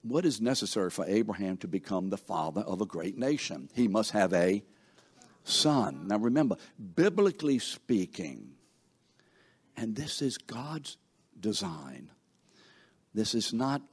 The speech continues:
what do you call, uh, chauvinism. This is God's design. Biblically speaking, God's work comes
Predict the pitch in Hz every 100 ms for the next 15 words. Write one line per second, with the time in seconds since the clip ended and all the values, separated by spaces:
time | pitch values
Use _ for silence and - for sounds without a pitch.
0 | - 135 139 127 131 123 113 110 107 98
1 | 92 - - _ _ _ _ _ _ _
2 | _ _ - - - 104 - 127 104 92
3 | 82 80 85 - _ _ _ _ _ _
4 | _ _ - 139 135 - 143 139 147 110
5 | - 95 98 80 - - - _ _ _
6 | _ _ _ _ 101 120 151 151 - 123
7 | 110 - 117 107 - 82 71 - _ _
8 | 98 104 107 123 90 101 104 80 - -
9 | - 98 92 -